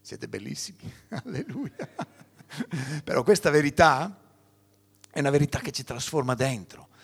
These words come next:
perché quando noi crediamo la parola di Dio, la parola di Dio diventa vera e viva dentro di noi, e questa verità ce la portiamo dietro, soprattutto quando usciamo di qua.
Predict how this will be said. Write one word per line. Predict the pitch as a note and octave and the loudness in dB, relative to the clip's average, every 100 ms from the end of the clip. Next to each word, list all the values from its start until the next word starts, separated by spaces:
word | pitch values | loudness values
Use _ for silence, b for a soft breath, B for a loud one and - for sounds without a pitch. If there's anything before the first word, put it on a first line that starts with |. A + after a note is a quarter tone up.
| b b | b b
perché | - C#3 | -2 0
quando | D3+ B3 A#3 | 2 4 8
noi | G3 A#3+ | 8 8
crediamo | D#3 D3+ C#3 A3 B3 | 6 -2 2 4 6
la | F#3+ | 6
parola | - D3 A3+ F3+ | 6 6 6 4
di | B2+ | 2
Dio, | D3 A3 B2+ | 0 4 6
la | C3+ | 6
parola | - A3 A#3 | 6 6 6
di | E3+ | 4
Dio | D3 A#3 G3+ | 0 2 4
diventa | D#3+ E3+ D#3+ | 4 4 4
vera | D3 A3+ G#3 | 8 10 10
e | D#3+ | 8
viva | D3+ G#3 E3+ | 6 4 4
dentro | D#3+ D#3 C#3 | 4 0 -2
di | C3 | 4
noi, | D3 G#3+ C#3+ A2 B B B | 8 8 8 0 B B B
e | D#3 | 4
questa | A3 G3+ G#3+ | 4 6 6
verità | E3 D#3+ D#3+ A3 E3+ B B | 6 0 6 6 6 B B
ce | - F3+ | 2 6
la | D#3 | 6
portiamo | C#3+ B2+ E3+ D#3 B2+ B - | 4 0 0 0 -6 B -8
dietro, | C3+ C#3 - F2+ E2 - | -4 -4 -6 -14 -14 -16
soprattutto | - - - G#2+ D3 C3 - E2+ - _ | -6 -2 0 4 4 2 -4 -12 -12 _
quando | G#2 G2 F#2+ | -4 -4 -4
usciamo | F2+ - G2+ G#2 E2 | -4 -6 -8 -8 -10
di | - | -12
qua. | - G#2+ A2+ | -10 -10 -12